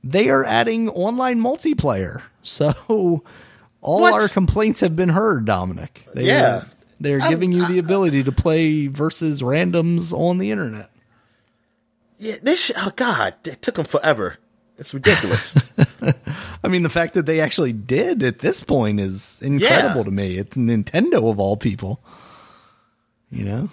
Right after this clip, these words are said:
Speaker 1: So that's, that's pretty cool. I mean, especially if you've got that game and you're like, "Oh man, it's covid hit and I can't go over my, can't go to the park and play with my friends anymore," like they,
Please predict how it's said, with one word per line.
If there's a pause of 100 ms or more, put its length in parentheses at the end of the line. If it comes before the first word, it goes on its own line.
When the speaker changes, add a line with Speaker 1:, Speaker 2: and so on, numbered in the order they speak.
(120)
Speaker 1:
So
that's,
that's
pretty
cool.
I
mean,
especially
if
you've
got
that
game
and
you're
like,
"Oh
man,
it's
covid
hit
and
I
can't
go
over
my, (320)
can't
go
to
the
park
and
play
with
my
friends
anymore,"
like
they,